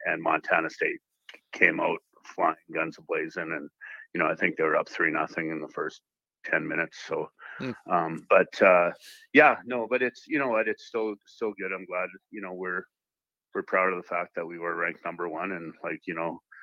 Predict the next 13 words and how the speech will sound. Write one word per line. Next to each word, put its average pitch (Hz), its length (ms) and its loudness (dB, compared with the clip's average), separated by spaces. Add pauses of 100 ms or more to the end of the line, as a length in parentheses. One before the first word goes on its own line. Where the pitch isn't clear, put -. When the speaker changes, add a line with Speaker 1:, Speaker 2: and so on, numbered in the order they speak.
(400)
Speaker 1:
like 90 260 2
every 85 420 4 (580)
D 101 200 2
two 98 240 2
team 90 260 2
out 87 180 2
there, 95 200 8
you 87 100 4
wanna 87 200 0
be 85 140 -2
one 85 220 0
or 82 120 2
two 87 440 -2